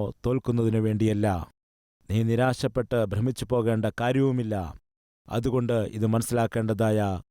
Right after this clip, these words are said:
ഉത്തരവാദിത്തം ദൈവം നമുക്ക് തന്നിരിക്കുന്നു.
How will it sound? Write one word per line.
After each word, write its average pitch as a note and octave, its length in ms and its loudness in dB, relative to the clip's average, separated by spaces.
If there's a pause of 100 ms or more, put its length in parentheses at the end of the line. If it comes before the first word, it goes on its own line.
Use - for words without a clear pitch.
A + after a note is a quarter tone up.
ഉത്തരവാദിത്തം G#2+ 680 0 (760)
ദൈവം B2 300 0
നമുക്ക് A2+ 260 0
തന്നിരിക്കുന്നു. F#2+ 580 0